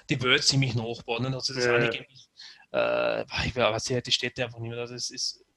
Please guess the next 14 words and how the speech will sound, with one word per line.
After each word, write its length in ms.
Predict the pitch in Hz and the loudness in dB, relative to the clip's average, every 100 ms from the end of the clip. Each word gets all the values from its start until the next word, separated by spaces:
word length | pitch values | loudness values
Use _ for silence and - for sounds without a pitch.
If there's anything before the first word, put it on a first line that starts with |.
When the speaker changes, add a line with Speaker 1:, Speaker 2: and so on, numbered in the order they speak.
| _ | _
Speaker 1:
Pentos, 500 | 123 120 160 160 - | 2 2 0 -4 -4
hat 120 | 131 | -6
Pentos 320 | - 123 143 - | -10 -10 -10 -6
geheißen? 380 | 147 - 170 - _ _ _ _ _ _ _ _ _ _ _ | -6 -4 -6 -8 _ _ _ _ _ _ _ _ _ _ _
Ich 60 | - | -4
glaube, 180 | 127 | -2
die 80 | 131 | -2
Statue, 500 | - 120 131 143 131 | 2 6 6 4 -6
was, 200 | 127 - | -4 -6
was 160 | 131 - | 0 0
so 60 | |
ein 60 | 127 | 2
bisschen 200 | 135 131 | -4 0
die, 200 | 131 | 2